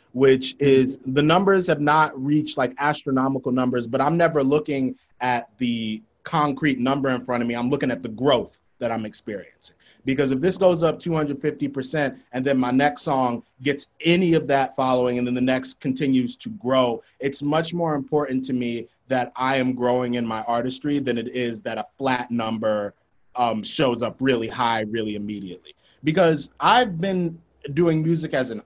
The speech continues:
Speaker 1: artist since twenty seventeen, which is only three years in the game. Anyone, most of these people are, it takes ten years to be an overnight success.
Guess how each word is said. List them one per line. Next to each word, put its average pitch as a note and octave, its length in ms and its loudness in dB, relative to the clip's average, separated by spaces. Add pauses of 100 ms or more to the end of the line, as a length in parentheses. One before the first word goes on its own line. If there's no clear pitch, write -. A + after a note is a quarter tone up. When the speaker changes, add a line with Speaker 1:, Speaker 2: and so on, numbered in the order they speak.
(120)
Speaker 1:
artist E3 560 0 (920)
since - 280 -2
twenty D3 300 0
seventeen, A2+ 640 -4
which A#2+ 160 -12
is E3+ 100 -2
only G3+ 240 2
three E3 280 0
years C3+ 340 2
in A2 80 -6
the G#2 80 -8
game. G2 240 -10 (600)
Anyone, A3+ 600 4 (720)
most G#3 320 4
of G#3 60 -8
these G#3+ 140 -2
people E3 640 0 (140)
are, A#2 800 2
it D3+ 140 -2
takes - 240 -2
ten G3+ 340 0
years D3 300 2
to B2+ 80 -8
be A#2+ 140 0
an A#2+ 80 -2
overnight A#2 500 -4
success. - 600 -20